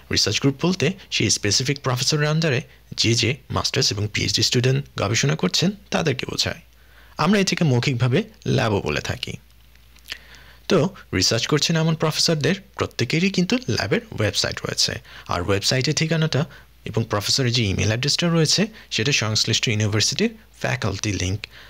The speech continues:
ওয়েব পেজেই পেয়ে যাবেন। তাহলে আসুন আমরা এই পাঁচটা উপায় সম্পর্কে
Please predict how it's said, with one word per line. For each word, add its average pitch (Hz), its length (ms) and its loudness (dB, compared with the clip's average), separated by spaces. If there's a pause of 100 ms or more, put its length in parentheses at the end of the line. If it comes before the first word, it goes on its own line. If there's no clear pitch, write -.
(180)
ওয়েব 101 240 0
পেজেই 170 340 0 (160)
পেয়ে 90 160 -2
যাবেন। - 340 -6 (1700)
তাহলে 180 320 2 (200)
আসুন 170 340 2
আমরা 147 240 2 (280)
এই - 100 -6
পাঁচটা - 360 0
উপায় 123 160 0
সম্পর্কে 139 480 0